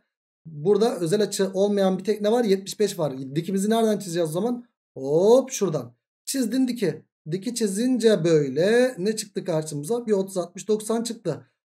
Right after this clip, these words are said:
Hadi bakalım otuz, altmış, doksanı kullanalım. Otuzun kar-, doksanın karşısı on iki ise otuzun karşısı altı.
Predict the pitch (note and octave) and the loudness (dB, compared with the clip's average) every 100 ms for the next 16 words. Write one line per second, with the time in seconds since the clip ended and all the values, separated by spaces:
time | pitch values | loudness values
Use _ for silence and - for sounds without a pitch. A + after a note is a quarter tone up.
0 | F#3+ G#3 A#3+ A#3 F3 E3 F#3+ F#3+ F3 G#3+ | -2 2 4 2 -2 -4 -4 -6 -2 -2
1 | G#3 A3 A3 A3 A3 A3+ D3+ D3+ F3+ G#3 | 0 -4 -2 -2 0 -2 -2 -6 -4 -4
2 | G3+ - F#3 F#3+ F#3 E3+ F3+ G#3 G#3 G3+ | -4 -4 -4 -2 -4 -4 -4 -2 0 0
3 | G#3 G#3 G3+ G3 G3+ G3 G3+ G3 F#3+ F#3+ | 0 -4 -4 -6 -6 -6 -4 0 0 -2
4 | - F#3 F#3+ G3 - | 0 2 4 0 -4